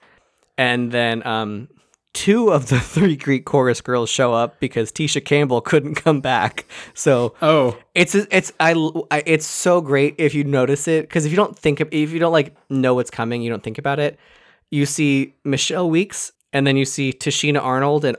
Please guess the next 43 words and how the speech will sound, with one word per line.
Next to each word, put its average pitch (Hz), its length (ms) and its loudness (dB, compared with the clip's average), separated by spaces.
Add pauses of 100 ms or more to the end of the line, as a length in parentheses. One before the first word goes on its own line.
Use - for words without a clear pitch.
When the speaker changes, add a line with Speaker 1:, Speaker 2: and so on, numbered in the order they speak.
Speaker 1:
all 127 220 2
of 135 80 2
a 131 60 0
sudden 131 320 0
the 127 80 -2
camera 127 340 -4
starts 127 240 -2
pushing 127 460 -4
down 120 320 -2
really 110 240 -4
fast, 127 500 -2 (380)
so - 160 2
that 139 160 2
by 131 100 2
the 131 80 4
time 135 380 0 (140)
Tisha 135 280 -4
Campbell 123 380 0
would 156 100 2
walk 156 300 0
on 151 160 0
screen, 160 400 -2
it's 127 180 -6
just - 380 -2
her 131 120 0
waist 117 360 -2
down 131 420 0 (460)
because 151 260 2
it's 135 120 -4
a 147 40 0
body 110 240 2
double. 98 420 -6 (380)
Speaker 2:
Yeah, 135 560 2
yeah. 117 180 -6
Speaker 1:
And 135 140 4
it - 220 -4
cuts 143 320 -2
to 127 340 0
a 117 240 2
little 120 220 0
baby 120 400 0
Audrey 110 340 -2
two 107 460 -2